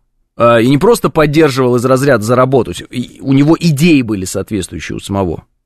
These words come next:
То есть и о расовом превосходстве и так далее. Это были идеи Генри Форда.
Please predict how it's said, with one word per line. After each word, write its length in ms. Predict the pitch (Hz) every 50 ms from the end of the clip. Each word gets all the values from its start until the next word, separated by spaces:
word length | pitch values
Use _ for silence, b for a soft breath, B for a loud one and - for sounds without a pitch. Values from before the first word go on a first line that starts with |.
| _ _ _ _ _ _ _ _ _
То 140 | - 85 -
есть 380 | - - - _ - - _ _ _ _ _ _ _ _
и 100 | - 110
о 100 | 117 113
расовом 360 | 120 127 123 - - 110 107 -
превосходстве 640 | 104 110 117 123 - - 226 208 - - 110 -
и 120 | - 123
так 220 | - - 120 117 110
далее. 360 | 120 110 90 87 92 - - _ _
Это 180 | - - - 101
были 300 | 101 120 113 98 - 120
идеи 440 | 123 127 175 214 214 190 92 - -
Генри 320 | - 127 135 151 147 135 127
Форда. 400 | - - 113 92 78 - -